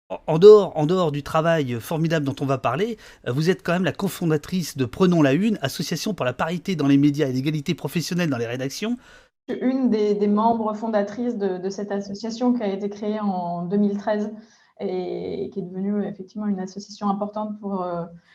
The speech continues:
Speaker 2: bah, défendre, euh, à la fois, euh, le, les droits des femmes dans les rédactions, mais aussi qu'on,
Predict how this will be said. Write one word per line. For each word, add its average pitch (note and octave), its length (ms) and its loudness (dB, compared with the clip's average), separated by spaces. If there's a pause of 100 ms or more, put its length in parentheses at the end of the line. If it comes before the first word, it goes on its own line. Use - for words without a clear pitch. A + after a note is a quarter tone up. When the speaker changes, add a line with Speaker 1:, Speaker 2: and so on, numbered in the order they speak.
(280)
Speaker 2:
bah, G3 160 6
défendre, G#3+ 580 2
euh, F3 640 0
à F#3+ 100 4
la G3 140 8
fois, G3+ 560 2
euh, F3 260 -6
le, - 60 -10
les F3 120 -10
droits F3+ 200 -4
des F#3 120 -6
femmes G3 300 6
dans G#3+ 160 4
les G#3 120 2
rédactions, G3+ 560 -2
mais B3 120 2
aussi G3+ 260 -6
qu'on, F#3+ 280 -12